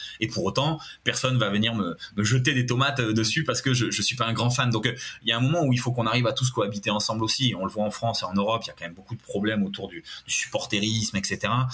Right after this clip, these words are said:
Euh, et ça, ça aide pas, euh, les, les, les clubs à se développer comme un loisir parce que du coup, euh, monsieur tout le monde avec ses, ses, ses, ses, ses enfants, euh, euh, femmes et enfants, amis, euh, les gens qui sont pas très, très foot ou très sport,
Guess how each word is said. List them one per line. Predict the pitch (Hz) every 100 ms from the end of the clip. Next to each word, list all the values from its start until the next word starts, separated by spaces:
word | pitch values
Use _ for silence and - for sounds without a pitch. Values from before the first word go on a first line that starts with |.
| - -
Euh, | 95 87 -
et |
ça, | 98 135
ça | 127
aide | 95 -
pas, | 127 127 117 101
euh, | 90 90 87 82 85
les, | 90 92
les, | 90 95
les | 92 92
clubs | 123 117
à |
se | 98
développer | 98 95 95 120
comme | - 95
un | 92
loisir | 92 - 131 160
parce | -
que | -
du | 90 98
coup, | 127 143 - - -
euh, | 92 87 87 87 98
monsieur | 98 107
tout | 107
le |
monde | 104 120 110
avec | 92 95
ses, | - 98 95
ses, | 90 98 92
ses, | - 98 90
ses, | - 90
ses | 90 85
enfants, | 104 - 110 113 117 117
euh, | 95 - - -
euh, | 92
femmes | - 110 104
et |
enfants, | 104 - 113 113
amis, | 107 101 117 120 107
euh, |
les | 98
gens | 98 110
qui | -
sont | 98
pas | 107
très, | - 110
très | -
foot | 104 - 160 - - -
ou | 170
très | 156 -
sport, | - 127 139